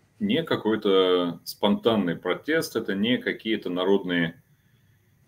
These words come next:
выли-, выражения чувств. Это продолжение все той же кампании подстрекательства против правительства, против Нетаньягу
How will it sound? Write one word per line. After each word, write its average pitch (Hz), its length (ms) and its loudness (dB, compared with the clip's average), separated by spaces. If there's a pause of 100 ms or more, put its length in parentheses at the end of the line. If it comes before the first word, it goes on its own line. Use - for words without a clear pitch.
(400)
выли-, 95 240 4
выражения 101 640 4
чувств. - 480 0 (1900)
Это 139 580 4
продолжение 104 540 2
все 117 260 -2
той 117 260 2
же 107 340 6 (1000)
кампании 123 840 2 (1200)
подстрекательства 101 720 -2
против 92 400 -4
правительства, 131 800 0 (320)
против 95 320 -6
Нетаньягу 113 840 2